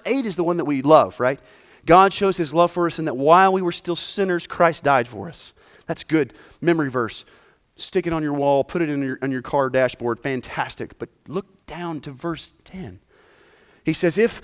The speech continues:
while we were enemies, <laughs> we were still reconciled to God by the death of his Son." Enemies. We were God's enemies. Enemies.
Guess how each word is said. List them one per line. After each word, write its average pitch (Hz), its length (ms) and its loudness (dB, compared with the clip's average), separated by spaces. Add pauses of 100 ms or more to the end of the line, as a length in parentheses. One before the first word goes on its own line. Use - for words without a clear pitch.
(140)
while 190 420 10
we 196 300 -2
were 202 340 6
enemies, 196 580 0 (380)
<laughs> - 380 -20
we 175 100 -4
were 165 200 -2
still 170 260 -2
reconciled 160 720 0
to - 80 -8
God 165 300 -2
by 151 100 2
the 139 100 -4
death 151 220 -2
of 143 100 -8
his 135 120 -8
Son." 123 320 -8 (200)
Enemies. 254 720 2 (240)
We 269 380 4 (160)
were 254 640 10
God's 262 680 12 (180)
enemies. 311 960 4 (960)
Enemies. 320 920 6